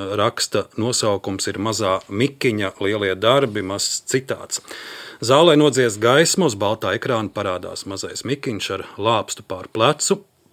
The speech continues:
Pag, pag, bet šis ķipars taču ir pazīstams. Jā, tas ir pagājušā gada republikāniskās kino amatieru filmu skates labākais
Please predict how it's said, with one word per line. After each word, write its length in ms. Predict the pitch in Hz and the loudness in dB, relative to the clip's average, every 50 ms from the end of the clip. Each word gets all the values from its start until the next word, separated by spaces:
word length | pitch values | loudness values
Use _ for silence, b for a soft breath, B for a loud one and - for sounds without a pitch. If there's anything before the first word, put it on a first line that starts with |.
| _ _ - | _ _ -4
Pag, 160 | 104 95 92 - _ | -4 -4 -4 -4 _
pag, 220 | 127 135 120 101 | -2 -2 -2 -2
bet 160 | 107 104 - - | -4 -4 -4 -4
šis 140 | 117 113 - | -6 -6 -4
ķipars 400 | - 139 135 139 - 120 - - | -6 -6 -4 0 -2 -2 -2 0
taču 240 | - 127 - - 156 | -4 -4 -2 -2 -4
ir 60 | 139 | 4
pazīstams. 680 | - 196 185 147 147 123 107 - - 113 101 95 - - 107 | 6 6 6 8 6 4 2 0 -4 -4 -4 -2 -2 2 4
Jā, 200 | 123 160 165 131 98 85 - - | 4 4 4 4 0 -4 -6 -8
tas 220 | 110 107 - - | -6 -4 -2 -4
ir 80 | 117 - | -4 -4
pagājušā 720 | - - 143 147 156 139 120 117 110 - - - 107 101 | 0 0 2 4 4 4 4 4 2 0 0 0 0 0
gada 380 | 95 92 101 113 135 143 165 156 - - - | 0 2 4 4 4 6 4 2 0 -4 -4
republikāniskās 1080 | - 104 120 - - - 123 123 131 - - 113 107 107 107 - - - 104 101 - | 0 2 2 2 2 0 0 -2 -2 -2 0 0 0 0 -2 -4 -2 -2 -2 -2 -2
kino 380 | - - 135 147 160 147 117 101 | -2 0 2 4 4 4 2 2
amatieru 480 | 113 123 123 104 95 - 107 95 92 - | 2 2 0 0 -2 -4 -4 -4 -4 -4
filmu 320 | - - 104 113 127 135 | -4 -2 0 0 0 0
skates 600 | 113 - - 107 107 113 - _ _ 127 107 - - | -2 -2 0 0 0 0 -2 _ _ -6 -4 -4 -2
labākais 720 | 101 120 135 131 143 123 107 - - 110 98 95 - - - | 0 0 4 4 4 4 4 2 0 0 0 0 0 -2 -4